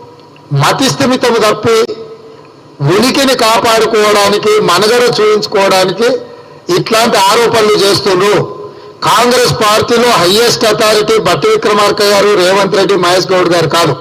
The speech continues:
కాంగ్రెస్ పార్టీకి జాతీయ పార్టీ, దానికి ఒక సిద్ధాంతము, ఒక నాయకత్వం ఉంది. సిద్ధాంతపరంగా పూర్తిగా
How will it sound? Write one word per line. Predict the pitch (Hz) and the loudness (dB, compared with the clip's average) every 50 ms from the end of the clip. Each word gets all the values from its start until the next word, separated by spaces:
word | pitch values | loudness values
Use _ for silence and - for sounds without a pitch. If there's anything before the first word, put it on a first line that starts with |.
| - - - - - - - - - - - - - - | -10 -18 -20 -20 -20 -20 -20 -20 -20 -20 -16 -8 -4 -2
కాంగ్రెస్ | - 196 226 226 240 240 226 - - - | 0 0 2 2 2 0 0 0 0 0
పార్టీకి | 202 196 208 220 - 247 226 - 240 262 214 180 | 0 2 2 0 0 0 0 0 0 -2 0 0
జాతీయ | 185 170 190 214 - 254 226 226 214 214 226 | 0 0 0 0 0 0 0 0 0 0 0
పార్టీ, | 196 196 190 - - 262 269 202 214 | 0 0 0 -2 -2 -2 -2 0 0
దానికి | 202 202 208 214 202 | 0 0 0 0 0
ఒక | 160 202 185 160 143 - - - - - - - - | 0 0 0 0 -2 -4 -8 -12 -16 -14 -10 -6 -4
సిద్ధాంతము, | 165 160 151 147 233 240 247 240 240 240 226 208 214 233 277 349 - - - - - - - - - 196 | -2 -2 0 0 0 0 2 2 0 0 0 0 2 0 0 -2 -4 -8 -14 -18 -18 -18 -8 -4 -4 -2
ఒక | - 247 214 196 | 0 0 0 2
నాయకత్వం | 190 214 254 254 - 277 254 254 269 247 226 208 208 | 2 2 2 2 0 0 0 0 0 0 0 0 0
ఉంది. | 190 165 143 120 - - - - - - - - - - - - - - - - - - - - | 0 -2 -2 -4 -6 -12 -18 -20 -20 -20 -20 -20 -20 -20 -20 -20 -20 -20 -20 -20 -18 -12 -8 -4
సిద్ధాంతపరంగా | - 175 160 151 254 269 277 277 - 277 262 - 247 240 240 226 220 214 220 233 247 302 330 - - - - - - - - - - - - - - - - - - - 147 | -2 -2 0 0 2 2 2 2 2 0 0 0 0 2 2 2 2 2 2 2 2 0 -2 -4 -6 -12 -16 -18 -20 -20 -20 -20 -18 -18 -18 -18 -20 -20 -20 -20 -8 -4 -2
పూర్తిగా | 160 226 269 294 294 294 302 277 262 262 262 | 0 0 0 -2 -2 -2 -2 0 0 2 2